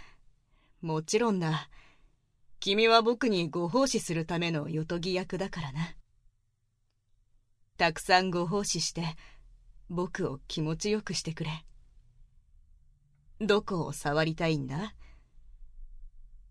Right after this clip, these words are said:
<laughs> おっぱいか。ほら、好きなだけ触るといい。大きなおっぱいは好きか？うんうん。本当に可愛いな、君は。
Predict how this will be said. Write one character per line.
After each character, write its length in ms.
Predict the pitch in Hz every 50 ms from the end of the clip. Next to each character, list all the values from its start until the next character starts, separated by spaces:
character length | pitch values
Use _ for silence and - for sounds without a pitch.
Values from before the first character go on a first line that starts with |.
| - -
<laughs> 1080 | 208 - - - - - - - 233 - - - - - - - - - - - - -
お 140 | 196 190
っ 40 | 190 - -
ぱ 120 | - 202
い 100 | 190 175
か。 300 | - - 151 143 160 156 - - - - - - - - _ _ _ - - - _
ほ 160 | - - 165 170
ら、 220 | 185 165 139 - - - - _ _ _ _ - _ _ _ - -
好 160 | - - -
き 100 | - 180
な 140 | 180 180 175
だ 120 | 180 185
け 180 | 175 - 180 185
触 280 | - 196 170 170 180
る 120 | 190 233 233
と 120 | - 180
い 220 | 170 165 170 175 160
い。 80 | - - - - - - - - _ _ _ _ _ _ _ _ _ _ _ _ _ _ - -
大 240 | 208 214 214 208
き 160 | 208 - 180 156
な 180 | 147 147 151
お 80 | 156 175
っ 40 | 175 - _
ぱ 140 | - 170 147
い 80 | 139
は 160 | 135 - - -
好 60 | - 156 - -
き 120 | - 202 202
か？ 280 | - - 156 165 214 - - - _ _ _ _ _ _ _ _ _ _ _ _ _ _ _ _ _ - 196 180 160 - 202
う 40 | 208
ん 360 | 196 180 170 160 151 143 143
う 160 | 147 180 208 233
ん。 160 | 220 160 - - - - - - - - _ _ _
本 280 | - 196 190 185 190 180
当 200 | - 196 196 185
に 140 | 190 190 180
可 240 | - 202 190 196
愛 260 | 202 214 226 240 214 185
い 20 |
な、 200 | 185 214 240 240
君 320 | - - - 156 156 160 165
は。 260 | 160 175 175 - -